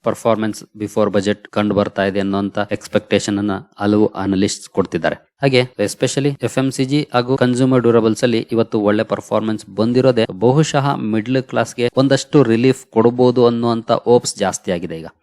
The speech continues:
ಆ ಹೋಪ್ಸ್ ಮೇಲೆ in case ಮಿಡ್ಲ್ ಕ್ಲಾಸ್‌ಗೆ ಟ್ಯಾಕ್ಸ್ ವಿಚಾರದಲ್ಲಿ ರಿಲೀಫ್ ಕೊಟ್ರೆ ಕನ್ಸಂಪ್ಷನ್ ಜಾಸ್ತಿ ಆಗುತ್ತೆ. So ಕನ್ಸಂಪ್ಷನ್ ಜಾಸ್ತಿ ಆದ್ರೆ ಕನ್ಸ್ಯೂಮರ್ ಡ್ಯೂರಬಲ್ಸ್ ತುಂಬಾ ಒಳ್ಳೆ ಪರ್ಫಾರ್ಮೆನ್ಸ್ ಅನ್ನ ಕೊಡುವಂತ ಚಾನ್ಸಸ್ ಇರುತ್ತೆ ಫ್ಯೂಚರ್ ಅಲ್ಲಿ. ಆ ಹೋಪ್ಸ್ ಮೇಲೆನೆ ಇವತ್ತು ಎಫ್ ಎಂ ಸಿ ಜಿ ಹಾಗೂ ಕನ್ಸ್ಯೂಮರ್ ಡ್ಯೂರಬಲ್ಸ್ ಸೆಕ್ಟರ್ ಅಲ್ಲಿ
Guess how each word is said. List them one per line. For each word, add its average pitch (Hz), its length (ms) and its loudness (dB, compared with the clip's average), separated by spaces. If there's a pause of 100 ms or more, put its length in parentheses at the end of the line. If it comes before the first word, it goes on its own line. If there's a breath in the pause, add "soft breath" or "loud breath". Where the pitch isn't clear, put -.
ಆ 117 100 -2
ಹೋಪ್ಸ್ 127 460 -2
ಮೇಲೆ 123 580 -2
in 165 160 -2
case 151 360 0
ಮಿಡ್ಲ್ 117 380 -4
ಕ್ಲಾಸ್‌ಗೆ 135 420 -2
ಟ್ಯಾಕ್ಸ್ 123 340 -4
ವಿಚಾರದಲ್ಲಿ 123 600 0
ರಿಲೀಫ್ 117 360 -2
ಕೊಟ್ರೆ 107 580 0
ಕನ್ಸಂಪ್ಷನ್ 117 560 -2
ಜಾಸ್ತಿ 117 320 0
ಆಗುತ್ತೆ. 117 280 -2
So - 260 -10
ಕನ್ಸಂಪ್ಷನ್ 117 640 -6
ಜಾಸ್ತಿ 120 300 0
ಆದ್ರೆ 120 220 0
ಕನ್ಸ್ಯೂಮರ್ 113 420 2
ಡ್ಯೂರಬಲ್ಸ್ 113 460 2
ತುಂಬಾ 110 200 2
ಒಳ್ಳೆ 113 160 6
ಪರ್ಫಾರ್ಮೆನ್ಸ್ 110 580 -2
ಅನ್ನ 113 120 -4
ಕೊಡುವಂತ 107 460 -2 (260)
ಚಾನ್ಸಸ್ 95 460 -2
ಇರುತ್ತೆ 95 280 -2
ಫ್ಯೂಚರ್ 104 380 0
ಅಲ್ಲಿ. 82 160 -6 (380 soft breath)
ಆ 110 120 2
ಹೋಪ್ಸ್ 120 380 0
ಮೇಲೆನೆ 123 680 -2
ಇವತ್ತು 110 300 0
ಎಫ್ - 240 -6
ಎಂ 117 140 2
ಸಿ 113 140 -4
ಜಿ 117 220 -2
ಹಾಗೂ 104 240 -2
ಕನ್ಸ್ಯೂಮರ್ 120 520 2
ಡ್ಯೂರಬಲ್ಸ್ 113 380 4
ಸೆಕ್ಟರ್ 110 340 -2
ಅಲ್ಲಿ 110 220 0